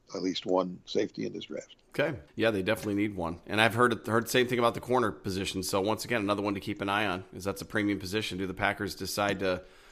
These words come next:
Speaker 2: to stockpile at a, a position that's constantly at need and, and other positions have to, have to wait?
Speaker 1: See, my, my take there, and I'll, I'll, I'll, I'll, I'll leave you with this, and we probably talk about this more next week, but I wouldn't be,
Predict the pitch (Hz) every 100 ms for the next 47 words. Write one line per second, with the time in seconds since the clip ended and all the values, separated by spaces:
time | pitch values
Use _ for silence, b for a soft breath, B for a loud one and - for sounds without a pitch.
0 | b - 107 98 - 110 107 110 110 110
1 | 101 98 92 92 95 104 - 104 92 -
2 | - 110 104 101 110 98 92 120 139 151
3 | 127 98 92 - 92 98 95 98 107 -
4 | 98 104 98 98 85 - 110 101 - 90
5 | 120 147 - B B B B - 139 151
6 | 180 - 143 165 185 160 165 165 147 -
7 | 95 107 98 92 101 - 104 - 95 101
8 | 90 95 107 104 101 110 101 - - _
9 | _ - 101 95 113 95 107 90 90 92
10 | 104 101 90 87 107 98 - 92 - -
11 | 110 160 165 147 127 - - 117